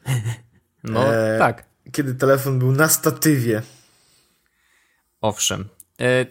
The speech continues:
Speaker 1: ale to chy-, to akurat ty mówisz teraz o innym stoisku, bo, bo
Speaker 2: Tam
Speaker 1: t-,
Speaker 2: też
Speaker 1: tam
Speaker 2: było.
Speaker 1: też były, tak.
Speaker 2: Ale
Speaker 1: I faktycznie ten tryb, ja jeszcze tylko powiem, ten tryb szerokiego kątu, kąta, y, czyli ten drugi obiektyw, który jest tam zamontowany,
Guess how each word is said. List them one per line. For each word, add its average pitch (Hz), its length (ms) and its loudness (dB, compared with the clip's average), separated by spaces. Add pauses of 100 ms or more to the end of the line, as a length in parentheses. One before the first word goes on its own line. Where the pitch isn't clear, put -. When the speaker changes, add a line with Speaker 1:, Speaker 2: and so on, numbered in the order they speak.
(300)
Speaker 1:
ale 156 160 2
to 180 140 0
chy-, 175 220 0
to 170 220 2
akurat 165 340 -2
ty 175 120 -2
mówisz 156 280 0
teraz 147 300 -2
o 139 80 0
innym 120 500 -2
stoisku, 110 500 -6
bo, 110 180 -12
bo 120 160 -6
Speaker 2:
Tam 180 160 2
Speaker 1:
t-, - 60 -2
Speaker 2:
też 165 200 4
Speaker 1:
tam 156 160 2
Speaker 2:
było. 123 80 -2
Speaker 1:
też 139 220 2
były, 123 480 0
tak. 110 460 -2
Speaker 2:
Ale 151 340 2
Speaker 1:
I 143 60 -6
faktycznie 247 520 -2
ten 202 200 0
tryb, 226 320 -4
ja 208 160 -2
jeszcze 202 300 -2
tylko 208 220 -2
powiem, 175 320 0 (300)
ten 170 160 0
tryb 269 320 -4
szerokiego 180 500 0
kątu, 117 600 -4
kąta, 143 540 0 (560)
y, 117 40 -4
czyli 135 280 0
ten 135 200 0
drugi 147 300 2
obiektyw, 135 400 0
który 110 200 -6
jest 107 160 -4
tam 113 140 -4
zamontowany, 113 600 -4